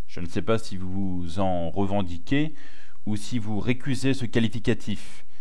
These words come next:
Euh, vous nous le direz peut-être après. Vous cherchez à comprendre les ressorts de la fascisation, des violences policières et du traitement médiatique des quartiers populaires.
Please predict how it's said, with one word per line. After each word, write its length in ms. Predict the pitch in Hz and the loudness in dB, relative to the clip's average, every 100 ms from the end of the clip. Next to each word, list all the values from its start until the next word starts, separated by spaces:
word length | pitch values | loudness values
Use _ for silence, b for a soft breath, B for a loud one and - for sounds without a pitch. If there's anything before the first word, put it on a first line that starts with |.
| b b b b - | b b b b -2
Euh, 240 | 80 76 76 | -2 -2 -2
vous 160 | 90 | 0
nous 140 | 104 98 | 0 0
le 400 | 90 85 80 78 | 0 0 0 -2
direz 380 | 80 87 92 | 0 0 0
peut-être 580 | 90 - - - - - - | 0 0 -2 -2 -2 0 0
après. 460 | - 170 - - - - - - - - - B B B B - - | 0 -2 -2 -2 -2 0 0 0 0 0 0 B B B B -2 -2
Vous 580 | 85 92 92 87 87 | 0 0 0 0 0
cherchez 500 | 82 - 131 - 139 | 0 0 0 0 0
à 60 | 156 | 0
comprendre 640 | - 107 - 110 110 101 | 0 0 0 0 0 0
les 80 | 80 | 0
ressorts 540 | 78 95 - 117 117 101 | 0 0 0 0 0 0
de 80 | |
la 200 | 87 80 | 0 0
fascisation, 920 | 78 - 104 92 - 92 92 - - 82 - B B B B - | 0 0 0 0 0 0 0 0 0 0 0 B B B B 0
des 200 | - 87 | 0 0
violences 460 | 82 101 117 123 117 | 0 0 0 0 0
policières 720 | - 120 101 - 87 95 117 | 0 0 0 0 0 0 0
et 60 | 95 | 0
du 180 | 87 - | -2 0
traitement 520 | 143 151 - 123 131 | 0 0 0 0 0
médiatique 840 | 120 139 113 107 - - 117 - | 0 2 2 2 0 0 0 0
des 100 | - | -2
quartiers 340 | 95 95 - 123 | -2 -2 0 0
populaires. 760 | - - 104 82 76 73 71 | 0 0 0 0 0 0 0